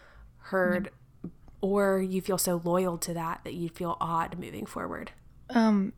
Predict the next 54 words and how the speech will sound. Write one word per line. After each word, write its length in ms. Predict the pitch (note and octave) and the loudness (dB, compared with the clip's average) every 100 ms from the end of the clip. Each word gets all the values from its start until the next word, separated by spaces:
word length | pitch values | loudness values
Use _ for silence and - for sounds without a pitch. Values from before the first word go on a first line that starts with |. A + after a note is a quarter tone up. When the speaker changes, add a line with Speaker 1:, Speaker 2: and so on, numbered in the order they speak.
| - | -2
Speaker 2:
yeah, 300 | G#3+ G#3+ G#3 | 2 4 6
I 120 | A3+ | 6
love 320 | G#3 G3 G3 | 6 4 2
that 180 | G#3 G#3+ | 2 0
question. 380 | - G#3 - G#3 | 0 0 2 2
And, 180 | - A3 | 6 6
like, 160 | A3 - | 6 4
to 100 | B3 | 2
the 80 | |
extent 340 | A#3+ - C4 D4+ | 2 2 0 2
that 80 | B3 | 2
you're 160 | G3+ | 2
comfortable, 640 | - G#3 G3 G3+ F#3+ G3 - | 2 0 2 2 2 2 2
do 80 | A3 | 2
you, 140 | G#3+ - | 2 2
do 80 | - | 0
you 60 | G#3 | 2
feel 120 | G3 | 4
like 160 | G3 G3 | 2 2
there's, 220 | F#3+ G3 | 0 0
like, 140 | F#3 | -2
an 100 | F#3+ | -2
example 640 | F#3+ G3 F#3 F#3 - G#3 G#3 | -2 0 2 2 4 4 4
that 160 | - | 2
you 120 | G#3 | 0
could 140 | G3 G#3 | 0 2
give 120 | G3+ | 4
me 320 | G3+ G3+ A3 - - - - _ - | 4 4 0 -4 -20 -20 -20 _ 0
of 360 | G3+ F#3+ F#3+ - G3+ | 4 4 0 -6 -4
just 240 | - G3+ - | 0 0 0
sort 140 | G3+ | 0
of, 140 | G3 | 2
like, 360 | F#3+ F3+ F3+ - _ - | 2 0 -2 -8 _ 0
is 120 | A3+ | 4
it, 140 | A3 - | 6 6
is 100 | A3 | 4
it 80 | G#3 | 4
more 160 | G#3 G3 | 4 2
like 160 | F#3 | 0
the 80 | F#3 | -2
people 340 | - A#3 A3+ | 2 4 6
pleasing 560 | A3 A3+ G#3+ G#3+ G#3 G3 | 4 4 4 6 6 4
or, 160 | F3+ E3+ | 0 -2
like, 200 | F3 F3+ | -2 -6
the, 80 | - _ - | -12 _ -2
the 100 | F#3+ | -2
ch-, 160 | - - | 0 -2
achieving 600 | G#3 - - G#3+ G#3 G3+ | 0 0 2 4 6 6
for 200 | G3+ G3 | 4 2
worth 400 | F#3+ F#3+ F#3+ - - | 2 0 -2 -6 -2
or, 140 | F3+ | 0
like, 300 | E3+ F3 - - - - - - - | 0 -2 -6 -18 -20 -20 -20 -20 -8
um, 380 | - F3+ E3+ F#3 - - | -2 2 2 0 -4 0
like, 140 | G3+ | 0